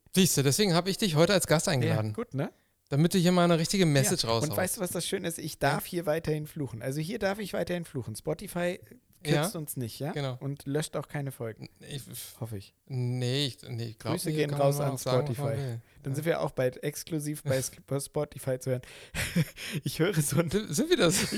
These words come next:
Speaker 1: Von dem weiß ich auch gar nichts.
Speaker 2: Ich, ich höre so ein,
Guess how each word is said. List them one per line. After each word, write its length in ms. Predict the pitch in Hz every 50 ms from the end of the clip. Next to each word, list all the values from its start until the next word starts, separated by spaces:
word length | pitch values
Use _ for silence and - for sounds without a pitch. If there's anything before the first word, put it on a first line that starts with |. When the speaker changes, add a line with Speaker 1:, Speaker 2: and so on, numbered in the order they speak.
| 226 - - - -
Speaker 1:
Von 140 | - 165 151
dem 120 | 151 151
weiß 160 | 147 156 180 196
ich 100 | 190 160
auch 80 | 143
gar 140 | 139 139 143
nichts. 260 | 151 117 - - - - - -
Speaker 2:
Ich, 60 | 208
ich 140 | 160 - -
höre 300 | 214 190 - 240 262 247
so 100 | 214 196
ein, 180 | 175 151 165